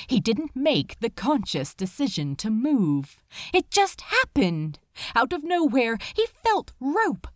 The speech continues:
beneath his hands, and people as he shoved them out of the way. He felt the edge of the lifeboat beneath his feet. He saw the veranda of sea deck in front of him.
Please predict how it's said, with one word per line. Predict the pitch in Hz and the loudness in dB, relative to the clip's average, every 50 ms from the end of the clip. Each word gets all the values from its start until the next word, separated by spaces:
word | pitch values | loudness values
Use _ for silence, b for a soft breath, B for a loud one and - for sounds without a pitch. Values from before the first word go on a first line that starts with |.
| _ - | _ 0
beneath | 269 247 254 294 349 359 262 190 - - | 0 0 0 0 0 0 -2 -4 -4 -4
his | 208 202 190 - | -4 -4 -2 -4
hands, | - - 466 466 403 311 254 220 196 180 175 156 - - - B B B B B | -6 -8 -6 -2 -2 -2 0 0 0 0 -2 -2 -6 -10 -12 B B B B B
and | 196 175 165 - - - | -2 -2 -2 -4 -2 0
people | 285 330 320 277 - 170 156 139 143 B B B - | 2 2 2 2 2 0 -2 -2 -2 B B B -2
as | 185 165 - | -2 0 2
he | 196 180 | 2 2
shoved | 180 - - - 269 311 359 - - 254 | 2 2 0 2 2 2 2 0 -2 0
them | 285 311 320 320 339 359 381 - - | 2 2 4 2 0 -4 -4 -2 0
out | 233 320 392 - - - | 0 0 0 -2 -4 -6
of | 453 - | -2 0
the | 494 494 494 480 508 494 | 0 0 2 2 2 4
way. | 403 320 208 196 185 165 180 - _ _ B B B B B | 4 2 2 2 0 0 -2 -6 _ _ B B B B B
He | - 254 247 | 0 2 2
felt | - - - 254 214 165 - - - | 0 0 0 0 0 0 -4 -10 -10
the | - 175 214 - - - | -6 -6 -6 -4 0 2
edge | 269 302 262 196 160 - 185 | 4 4 4 4 2 0 -2
of | 165 | -2
the | - 196 | -2 -2
lifeboat | 196 220 285 359 403 - - _ - 202 175 160 185 - _ | -2 0 2 0 0 -2 -2 _ 0 0 0 -2 -4 -6 _
beneath | - 233 247 277 339 294 - - - | -4 -2 0 0 0 0 -2 -2 -4
his | 208 160 - - - - | -4 -2 -2 -6 -8 -8
feet. | 480 466 381 269 190 - - - - _ B B B B B B | -4 0 0 0 0 -2 -8 -16 -16 _ B B B B B B
He | - 381 370 | 2 2 2
saw | 349 - - 349 320 311 320 339 359 | 2 2 2 2 2 4 2 2 2
the | 311 359 | 2 0
veranda | - 330 330 320 302 330 330 320 330 339 370 392 403 440 | 0 0 -2 0 2 2 2 2 2 0 0 0 0 0
of | 440 - | 0 -2
sea | - - - 571 554 494 262 | -6 -8 -8 -6 -4 -2 -2
deck | 170 - 208 180 151 147 - - - | 0 0 0 0 0 -2 -4 -4 -4
in | 311 311 285 | -2 -2 -4
front | - - 427 403 330 285 - | -2 0 0 0 0 -2 -6
of | 202 185 | -6 -6
him. | - 226 208 185 180 185 185 - | -2 0 2 2 2 2 0 0